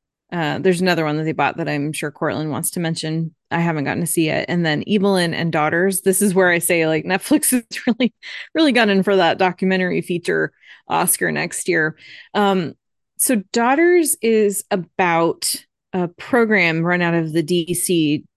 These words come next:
corrections system where it's been, it's been in place for about fourteen years. Um, men who are incarcerated, um,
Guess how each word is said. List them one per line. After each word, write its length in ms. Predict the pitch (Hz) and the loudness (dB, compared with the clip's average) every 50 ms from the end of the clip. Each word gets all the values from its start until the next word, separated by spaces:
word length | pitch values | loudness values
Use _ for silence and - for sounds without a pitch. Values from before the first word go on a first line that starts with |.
| _ _ _ | _ _ _
corrections 640 | - - 190 180 170 277 - - 180 160 151 156 - | -6 -2 0 0 0 -2 -4 -4 -4 -2 -2 -2 -2
system 540 | - 170 151 - - 160 147 143 143 147 147 _ _ - - _ _ _ | -2 -2 -4 -4 -4 -4 -2 -2 -4 -4 -6 _ _ -20 -20 _ _ _
where 760 | - 175 170 190 180 170 160 160 156 151 147 147 139 120 - - | -6 0 2 2 2 2 2 2 2 2 2 0 0 -2 -4 -6
it's 280 | - 180 175 147 165 - | -4 -2 -2 -2 -2 0
been, 280 | - 269 269 269 262 - | 0 2 4 4 4 2
it's 160 | 240 262 - | 0 -2 0
been 140 | - 349 370 | 0 2 2
in 100 | 403 370 | 2 4
place 220 | - 320 302 - | 4 2 0 0
for 100 | - - | 0 0
about 220 | 285 262 - - - | 0 0 0 -2 -2
fourteen 460 | - 214 208 202 - - 254 240 226 | 0 0 0 0 2 2 2 4 4
years. 640 | 196 170 156 151 147 160 175 196 196 - - - - - | 2 2 0 -2 -2 -2 -4 -4 -4 -6 -6 -8 -8 -8
Um, 460 | 175 170 160 160 160 156 160 160 - - _ _ | -6 -6 -4 -6 -6 -6 -8 -8 -12 -14 _ _
men 300 | 190 185 190 185 190 202 | -2 0 0 2 2 2
who 180 | 202 208 220 214 | 2 2 2 2
are 380 | 208 196 190 185 180 170 - - _ _ _ _ | 2 2 2 2 2 0 -2 -4 _ _ _ _
incarcerated, 1200 | 185 180 180 180 190 190 190 190 185 - 208 190 156 - - 165 160 151 151 156 147 147 151 147 - - - - - _ _ _ _ _ - | -2 0 2 2 2 2 0 0 0 0 -2 -2 0 -2 -2 -2 -2 0 0 0 0 0 -2 -4 -12 -20 -20 -20 -20 _ _ _ _ _ -4
um, 560 | 175 170 160 151 131 110 107 104 165 165 - | -2 0 0 0 -2 -2 -4 -4 -6 -8 -10